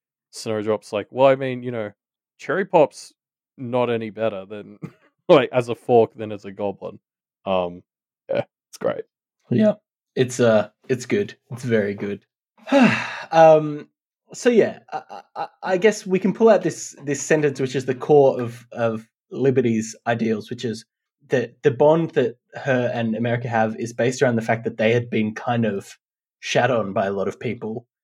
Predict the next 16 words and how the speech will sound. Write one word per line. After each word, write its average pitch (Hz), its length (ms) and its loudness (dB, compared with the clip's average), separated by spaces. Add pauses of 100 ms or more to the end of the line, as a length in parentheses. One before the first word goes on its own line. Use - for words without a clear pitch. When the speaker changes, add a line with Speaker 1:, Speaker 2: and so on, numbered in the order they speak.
(260)
Speaker 2:
and 117 300 0
they 117 560 0
made 113 360 0
a, 113 160 -4 (380)
a 117 80 -4
vow 127 400 2
to 131 160 -4
be 123 240 -2
better, 123 480 -2 (240)
not 156 260 -2
just - 340 -6
to 131 120 -4
people, 147 380 0
but 147 280 0
to 160 100 -4
goblins. 135 720 -4